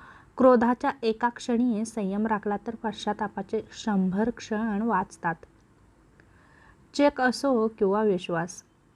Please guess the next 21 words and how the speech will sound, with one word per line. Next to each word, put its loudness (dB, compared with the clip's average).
गरजेच्या 0
वेळी 4
बाउन्स -2
झाला 0
की -2
ना 2
त्या -2
व्यवहाराला 0
किंमत -2
राहते -4
ना 0
नात्याला. -2
जीवनात 6
कुणी 2
कितीही 0
तिरस्कार 0
केला 4
तरी 0
चांगुलपणा 0
सोडू 0
नका. -6